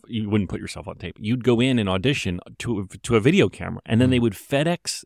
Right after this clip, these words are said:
Speaker 1: the V H S cassette
Speaker 2: Tape,
Speaker 1: to
Speaker 2: yeah.
Speaker 1: L A.
Speaker 2: Yeah.
Speaker 1: And if it even got watched, it was, certainly was not being treated or looked at in the same way that someone could come into a room and be charming and make you laugh and bond with you and
Speaker 2: Sure.
Speaker 1: connect with you, like we're sitting right here. It's, you can't compete with a V H, a,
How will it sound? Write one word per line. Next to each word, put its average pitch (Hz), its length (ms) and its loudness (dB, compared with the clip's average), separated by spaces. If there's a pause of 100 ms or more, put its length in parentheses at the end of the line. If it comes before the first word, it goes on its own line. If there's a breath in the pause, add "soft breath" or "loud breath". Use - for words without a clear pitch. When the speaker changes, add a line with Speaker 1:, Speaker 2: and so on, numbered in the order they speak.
(140)
Speaker 1:
the 110 280 -4
V 104 180 -4
H 143 220 -4
S 131 220 -4
cassette 90 540 -2
Speaker 2:
Tape, 101 100 -6
Speaker 1:
to 95 40 -2
Speaker 2:
yeah. 110 80 -2
Speaker 1:
L 117 160 2
A. 180 220 -2 (100)
Speaker 2:
Yeah. 98 140 -8 (920)
Speaker 1:
And 123 680 2 (340)
if 127 220 0
it 127 80 4
even 170 260 0
got 107 220 0
watched, 104 760 0 (460)
it 113 140 -6
was, 120 120 -6
certainly 131 300 0
was 104 200 0
not 107 260 -4
being 98 460 -4
treated 117 420 -2
or 98 160 -2
looked 127 220 0
at 95 120 2
in 95 120 -2
the 92 40 -4
same 107 380 0
way 92 280 0
that 92 260 -2
someone 101 260 -2
could 92 160 -12
come 101 160 0
into 104 160 2
a 104 80 0
room 95 260 -2
and 101 140 -2
be 104 100 -4
charming 95 460 0
and 98 80 0
make 92 180 -4
you 123 60 -2
laugh 92 340 0
and 92 140 -2
bond 104 320 0
with 95 180 -2
you 90 160 -2
and 107 160 0
Speaker 2:
Sure. 101 120 2
Speaker 1:
connect 98 260 -2
with 87 140 -6
you, 90 180 -6
like 107 160 -2
we're 113 140 -4
sitting 104 340 -4
right 98 160 -4
here. 165 260 -4
It's, - 200 -6
you 151 120 -8
can't - 200 -10
compete 110 420 -4
with 92 160 -4
a 90 160 -6
V 101 400 -6
H, 107 220 -2
a, - 160 -6